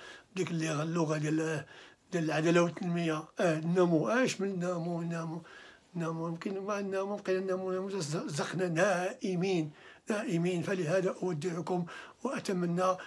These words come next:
أن دوزنا الميساج إلى إخواننا، إخواننا الفلسطينيين، والقضية الفلسطينية معكم تا إلى الأبد، نكافح معكم،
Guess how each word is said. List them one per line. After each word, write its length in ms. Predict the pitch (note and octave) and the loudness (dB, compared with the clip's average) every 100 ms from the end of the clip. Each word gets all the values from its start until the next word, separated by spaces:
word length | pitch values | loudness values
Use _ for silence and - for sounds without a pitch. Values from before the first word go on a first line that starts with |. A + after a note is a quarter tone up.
| - - F#3+ | -16 -8 -4
أن 80 | |
دوزنا 420 | E3+ F#3 F#3 E3 F3+ | -2 0 0 0 0
الميساج 680 | E3+ E3 G#3+ F3+ D#3+ C3 - - - | 0 2 4 4 0 -4 -10 -14 -4
إلى 280 | G3+ D#3+ F#3 B3 | -2 0 -2 -4
إخواننا، 840 | - - A#3+ C4 A3+ F#3 E3 E3 - - - | -4 8 10 10 6 2 0 -2 -14 -20 -10
إخواننا 480 | - - G3+ G3 F#3+ | -6 0 2 4 2
الفلسطينيين، 880 | F3+ G#3+ F#3+ - F#3 F3+ G#3 F#3+ F3 - - _ | 2 2 2 0 -2 -2 0 -2 -4 -10 -18 _
والقضية 680 | F3+ E3 E3 D#3+ - F3+ G3+ | -2 -2 -4 -6 0 2 2
الفلسطينية 880 | F3 F#3+ F3+ - E3+ F#3+ F#3+ E3 C3 - - | 2 2 0 -2 -2 0 0 0 -2 -10 -4
معكم 460 | G3 F#3 E3+ E3 D#3 - - - - | 0 0 0 -4 -6 -12 -20 -20 -2
تا 160 | G3 G#3+ | 4 6
إلى 220 | D#4 G3+ | 6 4
الأبد، 520 | A3+ A#3 F#3+ G#3+ D3 - - | 4 4 8 8 8 -8 -8
نكافح 720 | F#3+ F3 F#3 G3+ G#3+ F#3+ D3 | -6 -4 -2 4 4 2 -4
معكم، 520 | F3+ E3 D#3 D3+ D#3+ | -4 -4 -4 -4 -6